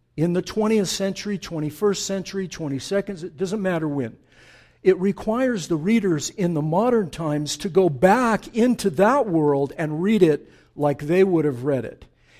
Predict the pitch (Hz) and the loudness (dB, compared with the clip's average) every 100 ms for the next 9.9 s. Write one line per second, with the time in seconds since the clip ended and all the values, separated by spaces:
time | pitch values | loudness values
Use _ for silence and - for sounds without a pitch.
0 | - 175 185 135 175 196 254 - - 151 | 0 6 6 6 2 4 4 0 -4 -2
1 | 139 185 180 - 196 202 190 170 156 - | 0 0 -2 -2 -2 0 0 0 -2 -6
2 | 170 220 180 - 185 165 180 208 185 160 | -4 -4 -4 -4 -2 0 0 0 -2 -2
3 | 147 135 - - 208 247 262 147 110 107 | -2 -4 -16 -12 -6 -2 -2 -2 -6 -8
4 | 113 - - - - 175 - - 240 247 | -8 -10 -20 -20 -8 -8 -8 4 6 6
5 | 226 208 160 147 151 147 156 151 - - | 2 0 2 2 2 2 -2 -6 -20 -10
6 | 180 151 - - 156 139 120 156 208 247 | -4 -4 -6 -8 -6 -6 -4 2 4 4
7 | 214 - - 208 240 262 240 185 170 151 | 0 -4 -4 2 4 4 4 4 4 0
8 | 160 151 - 170 156 147 139 147 - 160 | -4 -4 -6 -4 -2 0 -2 -4 -6 -4
9 | 151 143 143 131 - 151 - 170 | -4 -4 -8 -8 -6 -8 -4 -2